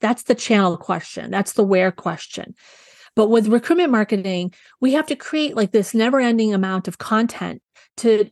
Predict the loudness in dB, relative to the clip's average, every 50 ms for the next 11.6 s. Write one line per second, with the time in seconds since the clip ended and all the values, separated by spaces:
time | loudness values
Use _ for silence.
0 | _ -16 -8 -4 -2 -2 0 0 0 2 2 2 2 0 0 0 0 -2 -4 -6
1 | -4 -2 -2 0 0 0 0 0 0 2 2 0 0 0 -2 -4 -4 -4 -6 -6
2 | -4 -2 -2 -2 -2 -2 -4 -4 -6 -6 -4 -2 -2 -2 -2 0 0 0 0 0
3 | 0 0 0 0 0 -2 -4 -4 -4 -4 -4 -2 0 0 0 -2 -4 -6 -10 -6
4 | 0 2 2 2 2 2 0 0 -2 -2 -6 -8 -8 -10 -12 -8 -4 0 0 2
5 | 2 0 -2 -2 0 0 2 2 2 0 0 0 -2 -2 -4 -8 -8 -6 -4 -2
6 | -2 -2 -4 -4 -4 -2 0 0 2 0 0 -2 -4 -6 _ _ _ _ -6 0
7 | 2 2 4 4 4 4 4 2 2 2 2 2 2 2 0 0 0 0 -2 -2
8 | -4 -2 -2 0 0 0 0 0 2 2 2 2 0 -2 -2 -2 -2 -2 -2 -4
9 | -6 -8 -6 -4 -2 -2 -2 0 0 0 2 2 2 2 2 2 0 0 0 -2
10 | -2 -2 -4 -4 -8 -8 -6 -4 -4 -4 -2 -2 -4 -4 -4 -4 -2 0 0 0
11 | -2 -4 -4 -4 -2 -2 -2 -2 -4 -8 -12 -14